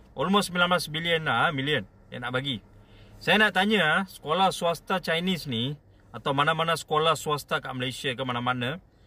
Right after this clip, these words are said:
dia orang buka buat sekolah sebab dia orang kaya. Sebab apa Anthony Locke yang bangang, yang bodoh ni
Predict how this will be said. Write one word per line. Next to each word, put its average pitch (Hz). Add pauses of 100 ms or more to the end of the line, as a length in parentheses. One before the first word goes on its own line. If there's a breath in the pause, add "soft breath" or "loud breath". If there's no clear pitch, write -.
(540 soft breath)
dia 147
orang 226
buka 214
buat 190
sekolah 151
sebab 202
dia 202
orang 214
kaya. 226 (680 soft breath)
Sebab -
apa 196
Anthony 185
Locke 185
yang 143
bangang, 156
yang 147
bodoh 135
ni 110